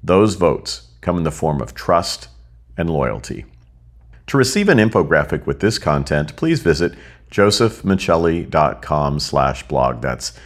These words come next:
J O S E P H M I C H E L L I dot com slash blog. We can also talk about winning the vote of your team members and customers and ensuring their trust and loyalty.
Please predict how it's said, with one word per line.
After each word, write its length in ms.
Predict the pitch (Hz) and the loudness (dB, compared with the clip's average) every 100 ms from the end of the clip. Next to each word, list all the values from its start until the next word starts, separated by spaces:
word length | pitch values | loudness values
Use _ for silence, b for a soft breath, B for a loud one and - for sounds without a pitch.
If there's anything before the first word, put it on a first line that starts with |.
| B B | B B
J 260 | - 80 90 | -2 2 4
O 120 | 98 | 4
S 220 | 85 - | 2 0
E 100 | 95 | -2
P 200 | 98 120 | 0 2
H 440 | 82 80 - - - - - - - - | 2 0 -4 -16 -18 -20 -20 -20 -14 -6
M 160 | 76 | -2
I 100 | 78 | 0
C 320 | 92 - 117 | -2 0 2
H 420 | 80 65 65 - - - | 2 0 -6 -12 -16 -12
E 220 | 80 85 - | -6 -4 0
L 180 | 78 73 | 0 0
L 260 | 73 73 - | 0 -2 -2
I 260 | 71 65 | -2 -2
dot 320 | 67 65 57 - | -2 -4 -4 -6
com 340 | - 67 67 | -6 -4 -6
slash 400 | 67 60 58 - | -6 -6 -8 -8
blog. 380 | 78 73 60 62 - b b b b | 0 2 2 -2 -12 b b b b
We 100 | - | -6
can 100 | 117 | 2
also 260 | 165 190 - | 4 4 2
talk 220 | 98 95 | 2 0
about 220 | 92 78 | 2 0
winning 260 | 76 90 98 | 2 2 2
the 80 | 80 | 0
vote 380 | 69 82 92 - | 2 2 2 0
of 180 | 80 | -4
your 100 | 73 | -4
team 300 | 69 - 107 | -6 -4 0
members 380 | 104 98 101 95 | 2 2 2 0
and 260 | - 90 98 | 0 0 0
customers 600 | 92 87 - 95 92 - B B B - | 0 -2 0 0 0 -4 B B B -2
and 120 | 95 | 2
ensuring 500 | 95 - 98 90 85 | 2 2 2 2 2
their 200 | 82 82 | 2 2
trust 340 | 76 69 65 - | 2 -2 -4 -4
and 140 | 73 | -4
loyalty. 520 | 73 67 64 - - | -2 -4 -6 -12 -14